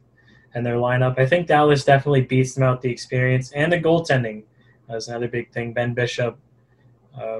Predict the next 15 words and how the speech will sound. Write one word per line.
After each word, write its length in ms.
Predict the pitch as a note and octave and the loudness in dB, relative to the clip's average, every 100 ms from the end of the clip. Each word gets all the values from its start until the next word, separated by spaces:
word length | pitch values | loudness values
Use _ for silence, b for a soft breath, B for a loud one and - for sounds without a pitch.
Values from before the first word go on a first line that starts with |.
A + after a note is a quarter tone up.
| A2+ | -8
Vezina 380 | A#2+ A#2 B2 A#2 | -6 -4 -4 -4
finalist 440 | - A#2+ A#2+ A#2 | -4 -4 -4 -6
a 40 | - | -2
couple 260 | B2 B2 | -2 -2
times 340 | - A#2 A#2 A#2 | -8 -6 -6 -6
with 100 | A#2+ | -8
the 80 | A2+ | -4
Lightning. 440 | A#2 A2+ A#2+ A#2+ | -2 -4 -8 -8
Vezina 340 | A2+ C#3+ D3 C3+ | 2 2 2 0
finalist 600 | D3 D3 C#3+ C#3+ C3 - | 2 2 2 0 -2 0
this 200 | C3 C#3 | 0 4
year 220 | D3 C#3+ | 4 4
again, 240 | A2+ G#2+ | 2 -6
I 100 | A2 | -6
believe. 460 | G#2+ A2 B2 A#2 | -8 -8 -8 -8